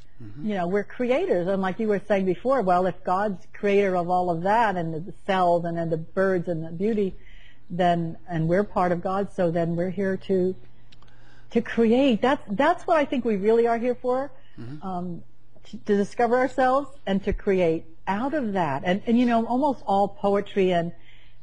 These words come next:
Speaker 2: um, paintings, the, the really best stuff is, is what's describing that experience.
Speaker 1: Mm.
Speaker 2: So if that's what you're saying, but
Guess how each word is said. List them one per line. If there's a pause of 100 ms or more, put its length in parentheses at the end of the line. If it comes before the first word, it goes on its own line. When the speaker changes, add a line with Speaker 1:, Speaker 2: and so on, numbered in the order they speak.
(120)
Speaker 2:
um, (120)
paintings, (200)
the,
the
really
best
stuff
is, (140)
is (100)
what's (100)
describing (520)
that
experience. (420)
Speaker 1:
Mm. (680)
Speaker 2:
So
if
that's
what
you're
saying,
but